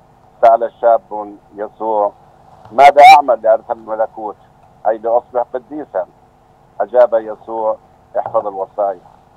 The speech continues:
وأهم هذه الوصايا الوصية الأولى: "أحبب الرب إلهك من كل قلبك وكل ذهنك وكل قدرتك، وأحبب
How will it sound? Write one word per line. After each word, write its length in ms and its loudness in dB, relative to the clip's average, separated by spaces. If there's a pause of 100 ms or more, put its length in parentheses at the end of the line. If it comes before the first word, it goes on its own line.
(340)
وأهم 360 4
هذه 280 2
الوصايا 680 2 (460)
الوصية 640 -4
الأولى: 500 -6 (520)
"أحبب 280 -10
الرب 360 -4
إلهك 540 -2 (260)
من 160 -20
كل 220 -10 (100)
قلبك 320 0 (180)
وكل 360 -14
ذهنك 400 -10 (460)
وكل 420 0
قدرتك، 520 -2 (460)
وأحبب 340 2